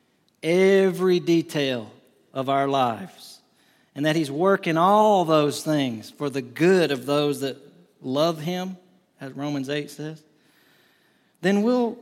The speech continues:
come to see that whatever our lot is, whether it's abundance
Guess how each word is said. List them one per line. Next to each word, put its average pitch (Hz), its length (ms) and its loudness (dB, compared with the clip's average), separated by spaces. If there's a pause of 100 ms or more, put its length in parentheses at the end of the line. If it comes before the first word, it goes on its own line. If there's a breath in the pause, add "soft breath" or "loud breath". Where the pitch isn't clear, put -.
(120)
come 233 260 0
to 196 60 -6
see 226 280 -4
that 147 320 -8
whatever 262 800 2
our 131 240 0
lot 131 540 0
is, 120 520 -8
whether 160 540 -2
it's 139 140 -4
abundance 226 1000 0